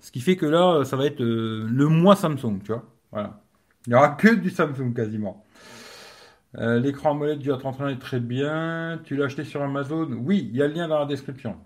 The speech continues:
Première vue, tu le trouves comment niveau esthétique et taille pour le prix ?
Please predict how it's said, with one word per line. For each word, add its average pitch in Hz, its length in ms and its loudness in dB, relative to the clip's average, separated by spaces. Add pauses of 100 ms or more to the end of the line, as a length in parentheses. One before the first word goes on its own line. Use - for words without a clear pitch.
(520)
Première 151 380 -2
vue, 185 260 -2
tu 156 100 -12
le 135 40 -12
trouves 139 220 -14
comment 165 460 -4
niveau 151 280 -4
esthétique 147 600 -8
et 127 140 -6
taille 143 240 -2
pour 143 140 -8
le 131 60 -10
prix ? 120 280 -6